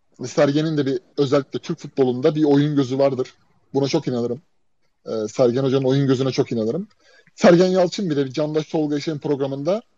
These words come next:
e, Arda Güler'le ilgili müthiş bir övgü yapıyorsa ki Sergen gibi bir adam hiç kimseyi beğenmez. Yani Snyder'a bile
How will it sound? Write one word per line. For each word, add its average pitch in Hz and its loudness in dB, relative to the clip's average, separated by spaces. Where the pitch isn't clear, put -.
e, - -8
Arda 151 4
Güler'le 165 4
ilgili 139 -4
müthiş 143 -8
bir 160 0
övgü 139 0
yapıyorsa 147 -2
ki 151 -8
Sergen 156 2
gibi 143 0
bir 143 2
adam 190 0
hiç 190 -6
kimseyi 147 -2
beğenmez. 110 -4
Yani 120 -4
Snyder'a 151 2
bile 175 4